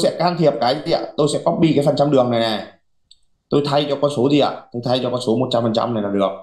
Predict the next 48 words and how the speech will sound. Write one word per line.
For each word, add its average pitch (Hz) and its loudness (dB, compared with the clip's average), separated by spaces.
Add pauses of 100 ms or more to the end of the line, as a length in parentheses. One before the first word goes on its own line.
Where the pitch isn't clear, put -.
(460)
Được 107 0
chưa 127 4
ạ? 127 0 (100)
Thì 113 0
lúc 131 -2
này 120 -2
nó 107 -6
sẽ 117 -4
gì 135 2
ạ? 95 0 (460)
Nó 117 0
tự 135 2
động - 2
nó 113 0
gì 131 2
ạ? 95 0 (1040)
Đấy, 117 0
các 143 2
bạn 135 2
nhìn 123 0
chưa? 131 2 (100)
Đường 120 2
hai 131 0
mươi 131 -2
phần 120 -2
trăm 123 0
này. 107 -2 (760)
Đường 120 2
bốn 120 0
mươi 151 2
phần 123 0
trăm, 120 0
các 127 0
bạn 117 0
nhìn 107 0
thấy 113 0
bốn 123 6
mươi 170 4
phần 131 0
trăm 131 0
thì 113 2
chắc - 0
chắn 117 -2
là 139 0
nó 120 2
sẽ 135 0
gì 131 2
ạ? - 0